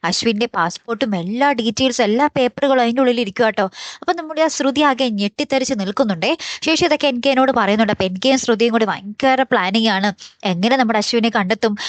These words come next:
അയാൾ അല്ലെങ്കിൽ വൈകിക്കും തോറും ഭയങ്കര അപകടമാണ്, അശ്വിന്റെ ജീവന് തന്നെ അപകടമാണെന്നൊക്കെ പറയുന്നുണ്ട്. ശേഷം നമ്മുടെ അശ്വിനെ ആരാണ്ടൊക്കെ കൊല്ലാൻ അവിടെ വരുന്നതായിട്ടും അപ്പുറത്ത് കാണിക്കുന്നുണ്ടേ.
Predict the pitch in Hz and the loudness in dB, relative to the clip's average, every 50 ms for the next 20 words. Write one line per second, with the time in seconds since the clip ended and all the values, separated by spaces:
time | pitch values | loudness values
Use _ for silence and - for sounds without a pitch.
0 | - - - 196 196 202 226 254 254 233 226 226 226 240 240 214 202 202 190 196 | -10 -6 -4 -2 0 0 2 2 2 2 0 0 0 0 0 0 0 2 0 0
1 | 196 226 226 - 269 247 247 269 254 247 269 240 220 202 180 185 202 262 254 240 | 0 0 0 0 0 0 2 2 2 2 0 -2 -2 -4 -4 -4 -2 0 0 0
2 | 214 - 214 214 247 254 269 262 254 220 202 208 208 190 175 170 - - 214 208 | 0 0 0 0 0 0 2 2 2 2 2 2 0 0 -2 -4 -4 -4 -4 -2
3 | 233 254 233 185 190 196 180 196 247 262 285 269 262 240 254 233 214 226 233 233 | 0 0 0 0 -2 -4 -2 0 0 2 2 2 2 2 2 2 2 2 2 2
4 | 240 233 220 214 214 226 226 247 240 - 220 202 202 202 214 208 185 202 233 233 | 0 0 0 0 0 0 -2 -2 -2 0 0 0 0 0 0 0 0 0 0 0
5 | 247 339 320 320 302 320 302 277 - - - 302 262 254 320 370 - - - - | 0 2 0 0 0 2 0 0 0 -2 -2 -2 0 0 0 -2 -4 -8 -14 -10
6 | - - 247 277 311 330 339 339 - 311 - 311 277 269 285 311 311 294 294 285 | -4 -2 0 2 2 0 0 0 0 0 0 0 0 2 2 2 2 2 2 2
7 | 285 294 285 277 262 269 285 294 277 262 240 233 214 311 - - _ _ _ _ | 4 4 4 4 2 2 2 2 0 0 0 0 0 -2 -4 -6 _ _ _ _
8 | 277 277 - 339 - 339 - 302 269 233 220 240 - 330 302 254 196 175 202 | -4 -2 -2 -2 -4 -2 0 2 2 4 2 2 0 2 2 2 2 2 0